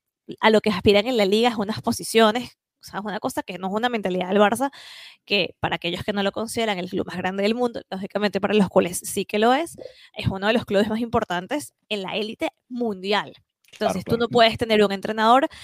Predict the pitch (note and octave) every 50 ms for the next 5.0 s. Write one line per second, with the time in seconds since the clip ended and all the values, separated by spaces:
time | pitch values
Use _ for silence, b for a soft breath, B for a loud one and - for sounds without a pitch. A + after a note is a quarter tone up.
0 | B B B B _ - A3 G#3 - G3+ F#3+ F#3+ - G3 F3+ - F3+ F#3 F#3+ G#3
1 | A#3+ A#3 G#3 G3+ G3+ G3+ A#3 C#4+ D4 B3 _ F#3+ G3 G#3 G3+ - - - - -
2 | F#3 F3+ A3+ A#3+ A3 - G3 F#3+ G3 G#3 B3 E4 - - - G#3+ F#3 F#3 F3 -
3 | - G3 F#3+ F3+ - - - G3 G3 F#3+ F3 F3 - _ - - F3 F3+ F#3 F#3
4 | - F#3+ - - F#3+ G#3 A3+ A#3+ - G3 F#3+ F#3 F#3+ F#3 G3 F#3+ F#3 - - E4+